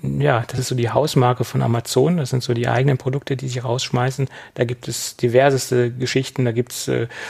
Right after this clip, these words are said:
von Küchengeräten bis zu Lightning-Kabeln gibt's von Amazon Basics so ziemlich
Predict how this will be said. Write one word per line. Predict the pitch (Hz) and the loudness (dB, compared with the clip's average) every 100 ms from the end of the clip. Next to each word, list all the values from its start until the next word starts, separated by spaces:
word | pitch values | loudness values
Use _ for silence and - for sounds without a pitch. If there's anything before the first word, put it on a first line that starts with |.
| - | -14
von | - 131 - | -2 -2 2
Küchengeräten | 185 170 170 143 143 151 143 | 0 4 4 6 4 2 0
bis | 131 - | -2 -8
zu | - 131 | -2 2
Lightning-Kabeln | 123 113 147 - 147 139 139 143 139 131 | 4 4 2 2 0 2 2 4 2 0
gibt's | 139 - | -4 -12
von | - 127 127 127 | -2 0 0 -2
Amazon | - 131 127 131 117 | -2 -2 -2 -2 0
Basics | 123 131 - 131 | 2 0 -2 -6
so | - | -6
ziemlich | - - 120 120 120 | -4 -2 2 2 0